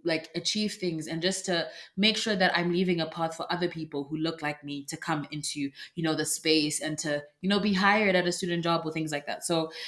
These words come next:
for me, I don't necessarily think my sense of self is determined by whether I'm in a relationship or not. I, I still know I'm a badass bitch with or without a man. So that's, like, the first thing. Um, in regards to awareness and shit like that,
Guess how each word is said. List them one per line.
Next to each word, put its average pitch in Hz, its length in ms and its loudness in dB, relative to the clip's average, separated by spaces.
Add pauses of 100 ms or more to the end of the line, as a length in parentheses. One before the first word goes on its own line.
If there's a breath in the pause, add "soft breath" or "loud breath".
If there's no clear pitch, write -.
(180 loud breath)
for 208 100 8
me, 233 520 4 (160)
I 208 80 6
don't 240 200 6
necessarily 220 600 2
think 190 280 2
my 165 500 4
sense 175 280 -2
of 165 120 -2
self 160 280 2
is 160 140 -4
determined 160 440 -2
by 147 120 2
whether 156 240 0
I'm 151 100 0
in 151 80 -2
a 147 80 0
relationship 151 460 -4
or 143 80 -8
not. 143 260 -2
I, 165 240 4
I 175 100 4
still 196 180 0
know 180 80 4
I'm 160 80 2
a 147 80 0
badass 143 420 0
bitch - 300 0 (200)
with 165 220 6
or 151 60 2
without 139 260 2
a 127 60 -4
man. 131 280 -4 (400 loud breath)
So 160 380 4
that's, 170 200 6
like, 160 140 4
the 143 80 -6
first 156 380 0
thing. 131 260 -6 (340 loud breath)
Um, 175 540 12 (200)
in 208 140 6
regards 220 500 6 (100)
to 214 420 0
awareness 170 720 6
and 160 180 -2
shit 165 220 -2
like 151 260 -2
that, 143 280 2